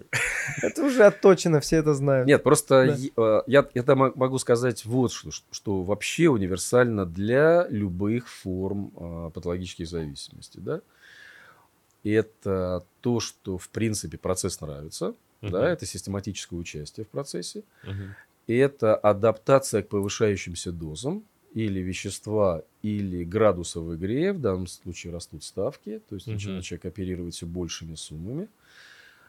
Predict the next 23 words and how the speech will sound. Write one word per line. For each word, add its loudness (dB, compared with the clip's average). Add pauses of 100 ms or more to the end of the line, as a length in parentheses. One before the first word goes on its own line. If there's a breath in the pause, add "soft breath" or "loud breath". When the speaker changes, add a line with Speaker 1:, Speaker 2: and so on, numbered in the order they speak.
(300 soft breath)
Speaker 2:
А, 2 (140)
первый 6
признак -2 (100)
того, 0
что -8 (140)
идет -6
не -4
просто, -4 (120)
а, -8
вовлечение -4
в -14
процесс, -6
а -6
уже -8
формируется -6
патология, -6 (100)
это -6
утрата -4
контроля -4
за -2
временем, -8
за -6
суммами, -8